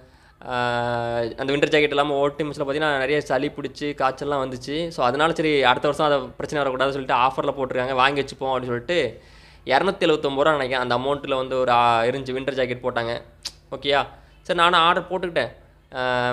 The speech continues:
வாங்கிடலாம்னு சொல்லிட்டு. நாலு நாள்ல டெலிவரி ஆகும்னு போட்டிருந்தாங்க. அப்புறம், ஆ, ஒரு நா-, நாலாவது நாள் பார்த்தீங்கன்னா, டுடே அரைவ்னு போட்டிருந்தாங்க. ஓகே, இன்னைக்கு வந்துரும்னு நினச்சிட்டு நானும் வந்து ரெடியா இருந்தேன் வாங்கிடலான்ட்டு. ஆனா,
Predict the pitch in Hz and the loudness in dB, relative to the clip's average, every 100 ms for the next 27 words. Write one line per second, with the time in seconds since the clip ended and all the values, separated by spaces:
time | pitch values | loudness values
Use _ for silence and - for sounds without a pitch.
0 | 123 139 147 151 147 143 120 120 - - | 2 2 2 2 2 -2 -6 -8 -10 -16
1 | - 143 165 180 175 175 175 160 147 156 | 0 6 6 6 2 2 2 0 0 0
2 | 156 143 151 143 131 131 123 135 175 170 | 2 2 0 -4 -4 -2 -2 -2 0 2
3 | 143 131 123 117 - - 143 147 131 139 | 4 4 4 0 -2 -2 0 0 2 4
4 | 165 165 165 156 151 175 170 151 160 135 | 4 2 0 -2 -2 -2 -2 2 6 6
5 | 143 151 151 135 123 123 113 120 165 208 | 4 2 -2 -4 -4 -2 -2 -2 -6 -8
6 | - _ 180 175 170 160 151 160 170 160 | -20 _ -6 -2 0 2 2 2 2 2
7 | 156 - 147 143 151 147 147 131 147 139 | -2 -4 -2 0 -2 -2 -2 0 2 2
8 | 135 127 - 123 127 127 131 127 123 143 | 0 -4 -2 -2 -2 -2 -2 -2 0 -2
9 | 175 - - - _ - 135 | -2 -10 -20 -20 _ -2 4